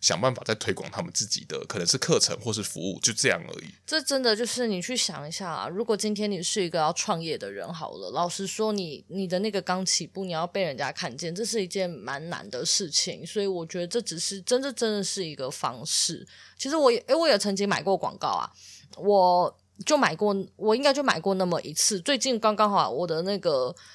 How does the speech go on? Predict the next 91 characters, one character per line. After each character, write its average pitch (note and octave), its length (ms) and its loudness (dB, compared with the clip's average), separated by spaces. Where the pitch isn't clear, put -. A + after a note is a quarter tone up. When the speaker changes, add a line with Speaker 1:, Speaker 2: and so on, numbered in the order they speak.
Speaker 1:
又 A2+ 80 0
跳 A2 180 2
出 G2+ 160 0
来 - 120 0
了。 - 80 -4
Speaker 2:
对， D4 100 2
对， C#4 140 8
我 G#3 120 8
的 G#3 100 4
email B3+ 440 6
又 G#3+ 80 4
跳 G#3 220 4
出 F#3+ 160 -2
来 D#3+ 180 4
说， E3+ 240 -2
我 D#3 100 -2
之 - 140 -4
前 F#3+ 160 0
买 - 160 -6
过， E3 180 -2
在 G3+ 120 2
二 B3 160 4
零 E3 180 0
一 E3+ 100 -6
八 D#3+ 220 2
年， D#3+ 260 -6
因 A3+ 60 2
为 C#4+ 80 4
我 C#4+ 100 8
不 G3 120 2
是， B3 80 6
我 F3 120 4
今 G#3 140 2
天 B3+ 100 6
刚 G#3 140 6
好 F#3+ 100 6
看 F#3 160 0
到 F#3 120 4
那 F#3+ 120 2
个， E3+ 160 0
那 F#3+ 160 2
一 F#3 60 -2
则 - 300 -6
啊， - 120 -4
好 G3 120 6
像 A3+ 60 8
在 C4+ 100 6
二 C4+ 180 8
零 F#3 180 0
一 F#3+ 100 -2
八 F#3+ 200 4
年 F3 120 -2
的 D3+ 120 -2
时 F#3 120 4
候， F3 60 6
我 F#3 100 6
买 F#3 200 2
过 E3+ 240 0
了 C#3+ 80 -4
一 - 20 -12
个， D3 160 -8
我 C3+ 180 -2
买 G3 160 2
过 G3 160 2
广 F#3 300 -2
告， D3+ 160 4
然 D#3 100 2
后 G#3+ 140 6
因 G#3+ 80 0
为 G#3+ 100 2
就 G3+ 160 -4
是 G3+ 120 0
你 F3 40 -4
知 D#3+ 80 0
道 F3 60 8
我 F3 140 6
很 D#3+ 100 -4
穷， D3 260 0
我 E3+ 80 2
只 F3 120 -6
买 C#3+ 160 -4
了 E3 40 -4
四 - 160 -6
百 - 120 -10
块 - 180 -8
钱 - 260 -6
而 - 120 -18
已。 - 120 -20
<laughs> C#4 80 4
然 C4+ 220 8
后 D#4+ 240 8